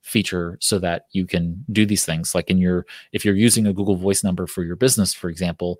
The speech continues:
if you add your customers to your Google Voice account, to your Google Contacts, now you can actually add them to a specific group. And when they call and leave a voicemail message, they will get a business voicemail message greeting that you've recorded for them.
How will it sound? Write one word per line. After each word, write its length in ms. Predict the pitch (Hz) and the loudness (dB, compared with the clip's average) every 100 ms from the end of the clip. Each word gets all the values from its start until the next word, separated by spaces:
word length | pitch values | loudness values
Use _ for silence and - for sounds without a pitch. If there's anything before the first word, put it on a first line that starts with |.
| _ _ - | _ _ -14
if 160 | 113 113 | -10 -8
you 160 | 117 - | -6 -4
add 360 | 101 104 98 | -2 -2 -4
your 480 | 95 92 92 90 87 _ - | -8 -6 -6 -8 -10 _ -6
customers 600 | 170 - 101 92 92 - - | -4 -2 -2 -2 -4 -8 -10
to 300 | - 110 107 | -6 -4 -4
your 680 | 101 113 101 92 90 90 90 _ _ - | -6 -4 -2 0 -2 -4 -8 _ _ -2
Google 220 | 104 98 | 0 0
Voice 320 | 87 101 107 | 0 -2 0
account, 380 | - - 127 98 | -4 -6 -6 -6
to 100 | - | -8
your 120 | 90 | -10
Google 240 | 90 90 90 | -10 -10 -8
Contacts, 600 | - 143 110 90 - - - - | -4 -2 -2 -4 -6 -10 -14 -6
now 200 | 104 110 | -2 0
you 140 | 113 104 | -2 -6
can 160 | 98 | -8
actually 400 | 90 - 101 95 - | -10 -10 -10 -10 -6
add 220 | 92 98 | -4 -4
them 160 | 98 92 | -4 -6
to 240 | - 98 | -8 -8
a 40 | - | -8
specific 500 | - 101 - 92 90 | -8 -8 -8 -10 -6
group. 360 | 160 147 - - - | -2 -2 -4 -16 -10
And 100 | 101 | -4
when 100 | 92 | -4
they 100 | 98 | -4
call 380 | - - 120 104 | -6 -2 0 0
and 100 | 95 | -2
leave 140 | 95 | -6
a 40 | 90 | -6
voicemail 380 | 120 131 98 90 | -4 -4 -4 -6
message, 300 | 82 98 - | -6 -8 -4
they 100 | 90 | -4
will 140 | 90 | -2
get 240 | 92 92 | -2 -2
a 20 | 104 | -4
business 460 | 90 90 87 - - - _ 98 | -6 -6 -8 -10 -16 -20 _ -2
voicemail 400 | 101 151 92 85 | 0 2 0 -2
message 320 | 82 92 - | -4 -6 -6
greeting 340 | 95 85 87 | -6 -2 -2
that 120 | 87 | -4
you've 260 | 101 90 82 _ - | -4 -6 -8 _ -8
recorded 420 | 95 - 98 82 | -8 0 0 0
for 180 | - 73 | -6 -8
them. 220 | - 71 | -8 -12